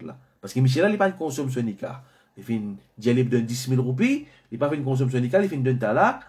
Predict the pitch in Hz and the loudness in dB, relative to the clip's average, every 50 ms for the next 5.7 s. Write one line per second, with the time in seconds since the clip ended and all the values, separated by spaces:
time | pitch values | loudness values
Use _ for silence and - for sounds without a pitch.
0 | - _ - 131 143 175 190 190 196 208 208 190 208 190 185 185 190 - 202 _ | -20 _ -6 -4 -2 -2 -2 -2 -2 -4 -6 -6 -6 -6 -6 -8 -10 -12 -14 _
1 | _ _ _ _ - - 135 156 165 156 151 147 143 131 - - 151 131 127 - | _ _ _ _ -12 -8 -6 -6 -6 -6 -6 -6 -6 -6 -6 -6 -4 -4 -6 -8
2 | - _ _ _ _ _ _ - 117 127 135 131 156 160 165 147 151 151 143 139 | -12 _ _ _ _ _ _ -2 2 4 4 4 4 2 0 0 0 2 2 2
3 | 123 117 110 107 - 127 127 - 113 98 95 - 113 107 104 98 87 - - _ | 2 2 0 -2 -4 -6 -4 -4 -4 -4 -4 -4 -4 -2 -2 -4 -4 -8 -12 _
4 | _ _ _ _ _ - 262 262 254 233 214 202 190 - 143 156 151 147 143 143 | _ _ _ _ _ -2 0 2 4 4 4 4 4 4 2 0 -2 -2 0 0
5 | 127 127 - - - - 160 147 127 117 104 92 78 | 0 -2 -2 -8 -12 -8 -4 -2 -2 -2 -2 -6 -8